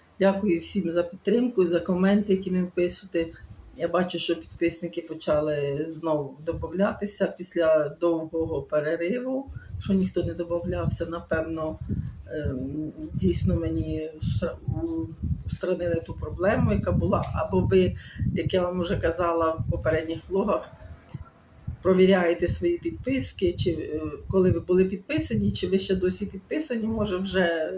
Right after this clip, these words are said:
ситуація змінилася на мій канал. Так що,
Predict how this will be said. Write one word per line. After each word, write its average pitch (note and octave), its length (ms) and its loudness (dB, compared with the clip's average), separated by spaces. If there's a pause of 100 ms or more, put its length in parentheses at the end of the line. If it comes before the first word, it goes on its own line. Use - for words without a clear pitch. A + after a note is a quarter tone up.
(420)
ситуація G3 480 4
змінилася F#3+ 840 4 (880)
на F3+ 140 2
мій F3+ 180 0
канал. D3+ 420 -2 (440)
Так F#3+ 180 2
що, F3 180 0